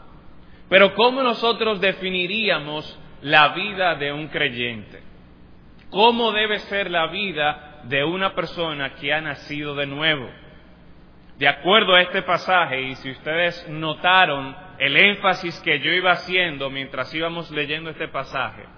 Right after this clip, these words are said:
definitivamente que una de las cosas que caracteriza la vida del creyente es que la vida del creyente es una vida de fe.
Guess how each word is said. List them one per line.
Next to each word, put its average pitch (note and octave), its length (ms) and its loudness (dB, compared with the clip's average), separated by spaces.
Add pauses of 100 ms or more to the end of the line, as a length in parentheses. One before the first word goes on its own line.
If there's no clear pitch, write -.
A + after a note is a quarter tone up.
(500)
definitivamente G#3 1000 2
que G3 140 2
una A3+ 140 -2
de A3+ 60 4
las G3+ 240 2
cosas G#3+ 640 -2
que F#3+ 160 -2
caracteriza F3+ 800 0
la E3+ 160 4
vida G3 340 -2
del F3+ 200 -6
creyente C#3+ 1000 -4 (200)
es E3 240 6
que G3 220 4
la F3+ 220 8
vida B3 380 0
del A3+ 180 -2
creyente D#3 760 0
es - 180 -6
una D#3+ 280 0
vida G3 960 -2 (120)
de B2+ 180 0
fe. - 540 0